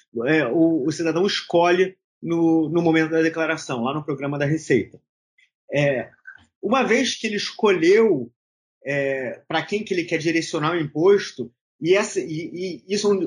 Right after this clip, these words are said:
é mais um direcionamento do que uma doação, porque quem faz a doação é a Receita. A Receita pega o imposto que você já iria pagar e, e direciona pra um desses fundos, né? É, e o, e o trabalho que é muito legal do,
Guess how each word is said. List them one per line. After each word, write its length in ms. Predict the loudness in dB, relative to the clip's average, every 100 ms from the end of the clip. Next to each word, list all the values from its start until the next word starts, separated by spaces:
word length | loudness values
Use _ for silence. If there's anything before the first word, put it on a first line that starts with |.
| -2
é 120 | -2
mais 320 | 2 2 2
um 100 | 0
direcionamento 800 | 0 0 0 -2 -4 -2 -2 -4
do 120 | -6 -6
que 100 | -4
uma 140 | -4
doação, 420 | -2 -4 -4 -6
porque 220 | -6 -8
quem 240 | -6 -2 0
faz 200 | 0 0
a 60 |
doação 680 | 0 0 -2 -2 -2 -2 -4 _ _ _ -4
é 260 | 0 2
a 340 | 2 -2 -4 -4 -4 -6 _ _ _ _ _ _ _ _ _ -14
Receita. 460 | -2 0 0 -6
A 80 | -14
Receita 380 | -14 -10 -6 -4
pega 260 | 0 0
o 60 | 0
imposto 400 | 0 2 2 0
que 40 |
você 220 | -8 -6 -4
já 100 | -4
iria 200 | -4 -4
pagar 440 | -4 -2 -4 -6 _ _ _ -8
e, 360 | -4 -2 -2
e 60 | 2
direciona 880 | 4 4 4 -2 -4 -4 -4 -6 _ _
pra 140 | -2 -2
um 100 | 0
desses 240 | -4 -6
fundos, 460 | -8 -8 -8 -14 _ _ -12
né? 220 | -12 -12 _ _
É, 260 | 0 0 0
e 140 | 0
o, 180 | 2 2
e 300 | 2 2 2
o 100 | 2
trabalho 320 | 2 2 2 2
que 80 |
é 40 | 0
muito 240 | -2 0
legal 420 | -2 0 0 0
do, 420 | -6 -10 -6 -6